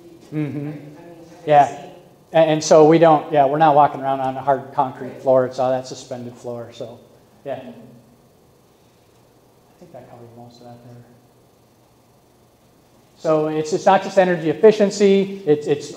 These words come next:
Speaker 2: um, you know, minimizing, uh, uh, water use. And so I think years and years ago, people used to have cisterns out, out on, probably out on the farm to collect rainwater runoff. And so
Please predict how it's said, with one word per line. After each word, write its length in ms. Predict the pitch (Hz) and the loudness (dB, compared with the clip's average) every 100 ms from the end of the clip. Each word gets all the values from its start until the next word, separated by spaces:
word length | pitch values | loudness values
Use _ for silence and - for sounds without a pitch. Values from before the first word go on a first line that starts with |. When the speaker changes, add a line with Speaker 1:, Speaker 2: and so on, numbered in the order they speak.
| 156 | -4
Speaker 2:
um, 460 | 131 127 123 - - - _ _ _ | 0 -2 -4 -16 -20 -20 _ _ _
you 60 | 147 | -18
know, 100 | 131 | -14
minimizing, 880 | 147 185 175 160 160 165 151 147 - - - | -4 -2 2 2 2 -4 -8 -12 -18 -20 -8
uh, 280 | 131 123 123 - - _ | -6 -4 -8 -18 -20 _
uh, 300 | 127 123 117 - - 135 | -20 -18 -18 -20 -20 0
water 320 | 160 180 190 | 2 4 2
use. 560 | 185 185 190 - - - | 0 -4 -6 -14 -20 -18
And 180 | 151 156 | -12 -12
so 480 | 156 156 147 143 - - - | 2 6 6 4 -8 -20 -6
I 80 | 143 | -4
think 320 | 143 226 170 | 0 0 0
years 280 | 175 190 185 | 2 2 2
and 100 | 185 | 2
years 240 | 180 170 | 2 2
ago, 480 | 147 160 202 170 156 | 2 6 8 6 4
people 240 | 190 185 156 | -4 0 0
used 220 | 180 - | 0 -2
to 80 | - | 2
have 440 | 160 170 143 - | 4 4 2 -6
cisterns 800 | - - - 160 139 135 127 - - | -4 -4 -2 -6 -6 -8 -14 -18 -2
out, 180 | 151 151 | 2 4
out 180 | 156 147 | 4 4
on, 300 | 147 143 143 | 4 0 2
probably 300 | 156 143 147 | 2 4 4
out 120 | 147 | 6
on 120 | 151 | 4
the 80 | 143 | 2
farm 340 | 151 170 170 147 | 2 2 2 -2
to 60 | |
collect 480 | - 147 147 156 - - - _ | -2 2 4 2 -4 -20 -20 _
rainwater 1120 | 135 147 180 170 143 135 135 139 139 135 131 131 | -4 0 0 4 4 4 2 -2 -2 -4 -10 -4
runoff. 540 | 156 180 147 131 175 | -2 0 0 -2 -8
And 180 | 151 147 | -12 -12
so 460 | - 156 147 - | -2 0 0 -4